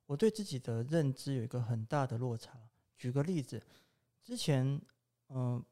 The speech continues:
我父母常常说我这个人的特质就是眼高手低，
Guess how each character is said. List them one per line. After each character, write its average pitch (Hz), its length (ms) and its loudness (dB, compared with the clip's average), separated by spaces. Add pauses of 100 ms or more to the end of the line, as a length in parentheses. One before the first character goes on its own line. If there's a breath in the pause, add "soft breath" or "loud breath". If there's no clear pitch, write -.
我 143 140 -16
父 202 320 0
母 135 160 4
常 135 300 0
常 139 200 4
说 147 280 2
我 123 160 0
这 147 140 -2
个 139 100 2
人 113 100 2
的 113 120 0
特 - 200 0
质 117 220 -4
就 131 160 -6
是 127 160 -4
眼 107 300 -2
高 135 200 0
手 123 240 -6
低， 117 240 -10